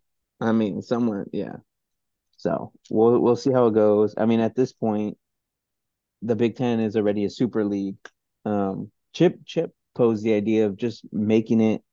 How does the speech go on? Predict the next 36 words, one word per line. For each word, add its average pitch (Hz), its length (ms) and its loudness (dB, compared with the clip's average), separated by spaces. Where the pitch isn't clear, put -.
the 107 80 0
A 110 240 4
F 107 100 -2
C, - 80 -20
like, 95 220 -4
an, 92 140 -4
an 104 280 -2
A 110 160 2
F 107 100 0
C, 104 220 -4
N 101 140 -4
F 104 100 -4
C 104 380 -4
format, 101 540 -2
and 107 140 0
you 104 140 0
have, 98 340 -2
um, 95 300 -2
based 107 320 0
by 101 140 0
regions, 101 440 0
your 95 140 -4
A 101 160 0
F 90 80 -4
C 104 180 -4
West 95 380 -4
kinda 98 240 -4
deal. 95 380 -2
Like, 92 220 -4
you 104 120 -4
just 92 260 -8
do 98 60 -4
your 95 140 0
divisions 98 400 0
that 107 200 2
way. 95 280 -6